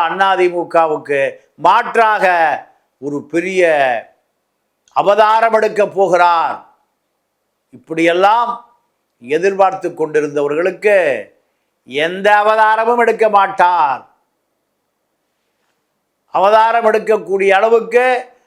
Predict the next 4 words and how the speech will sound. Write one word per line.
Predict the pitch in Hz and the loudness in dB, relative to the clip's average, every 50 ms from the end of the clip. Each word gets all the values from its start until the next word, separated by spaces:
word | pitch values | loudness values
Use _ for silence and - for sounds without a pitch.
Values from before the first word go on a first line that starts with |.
| _ _ - | _ _ -2
அவருக்கு | 151 170 180 175 170 165 170 139 156 151 147 143 127 - - _ - | 0 0 2 0 0 -2 -4 -2 -2 0 0 0 -2 -6 -12 _ -2
அரசியல் | - 127 156 175 175 165 - 165 165 165 156 151 143 123 | 0 0 0 0 -2 -4 -2 0 0 0 0 -2 -4 -8
தெரியவில்லை. | 98 - 143 135 143 143 135 120 120 120 117 117 117 113 110 - _ _ _ _ _ _ _ _ _ _ _ _ _ _ _ _ _ - - | -8 -8 -8 -6 -4 -6 -6 -6 -8 -12 -12 -12 -14 -14 -18 -20 _ _ _ _ _ _ _ _ _ _ _ _ _ _ _ _ _ -8 -6
அவருடைய | 147 165 185 190 190 196 202 | -4 -2 0 0 0 2 0